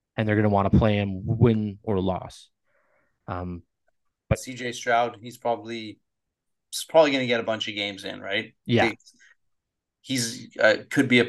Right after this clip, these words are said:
Speaker 2: a franchise quarterback. Get some development games into him. Give him
Speaker 1: Agreed.
Speaker 2: the majority of the season to, like, you know.
Speaker 1: That, that, I think that, I think that you kinda nailed it with Baker Mayfield.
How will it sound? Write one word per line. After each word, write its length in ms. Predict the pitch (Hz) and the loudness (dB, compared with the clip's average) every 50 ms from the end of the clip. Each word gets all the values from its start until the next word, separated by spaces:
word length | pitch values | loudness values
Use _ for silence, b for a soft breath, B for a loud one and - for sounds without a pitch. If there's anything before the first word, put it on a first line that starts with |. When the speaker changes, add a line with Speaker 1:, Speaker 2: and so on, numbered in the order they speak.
| - - - | 0 -6 -6
Speaker 2:
a 60 | 120 | -6
franchise 480 | 113 - 131 120 117 110 120 117 110 - | 0 2 2 4 4 6 4 4 4 4
quarterback. 540 | - 127 120 117 117 117 117 113 110 - - - - - _ _ | 2 0 0 2 4 6 6 6 4 2 -4 -18 -20 -20 _ _
Get 180 | - 123 120 | 0 0 2
some 140 | - 127 127 | 0 -4 -6
development 460 | 117 117 113 113 113 113 113 113 110 | -2 2 4 4 4 4 2 -4 -4
games 260 | 107 110 110 110 107 104 | -2 -2 -2 -2 -2 -4
into 240 | 110 107 98 110 | -4 -4 -4 -2
him. 320 | 110 110 110 107 104 98 - _ _ _ _ _ _ _ _ _ _ _ _ _ _ _ _ _ _ _ _ _ _ _ _ _ _ _ _ _ | -2 0 0 -2 -4 -8 -12 _ _ _ _ _ _ _ _ _ _ _ _ _ _ _ _ _ _ _ _ _ _ _ _ _ _ _ _ _
Give 80 | - 117 | 0 2
him 100 | 107 120 | 4 4
Speaker 1:
Agreed. 60 | 123 | 4
Speaker 2:
the 40 | 120 | 2
majority 360 | 113 107 - 123 120 113 117 | 0 0 6 6 8 8 6
of 60 | 110 | 4
the 60 | - - | 0 -2
season 400 | - 120 117 110 98 110 110 101 | 0 0 0 0 0 -2 -4 -4
to, 100 | - 104 | -6 0
like, 280 | 104 107 104 98 - - _ _ _ _ _ _ _ _ _ _ _ _ _ _ _ _ _ _ _ _ _ _ | 2 4 4 4 0 -6 _ _ _ _ _ _ _ _ _ _ _ _ _ _ _ _ _ _ _ _ _ _
you 80 | 113 110 | -12 -10
know. 180 | 107 117 127 127 - _ _ _ _ _ - | -10 -10 -12 -16 -20 _ _ _ _ _ 2
Speaker 1:
That, 300 | 117 110 110 - - 123 | 2 4 4 2 2 2
that, 160 | 123 120 117 | 2 4 4
I 60 | 117 | 4
think 240 | - - 139 127 - | 4 4 2 4 4
that, 240 | 127 113 110 107 - _ _ _ _ | 4 4 4 2 0 _ _ _ _
I 80 | - - | -14 -10
think 220 | - - 143 135 | -4 -4 0 2
that 80 | 151 143 | 2 4
you 100 | 123 123 | 4 2
kinda 280 | - - 123 120 117 | 2 2 2 2 2
nailed 240 | 110 107 107 107 104 | 2 2 2 2 0
it 80 | 110 98 | 0 -2
with 120 | 98 90 | -2 -2
Baker 240 | - 95 90 - 101 | -2 -2 -2 -4 -6
Mayfield. 420 | - - - - - - - - | -10 -10 -12 -10 -10 -10 -12 -12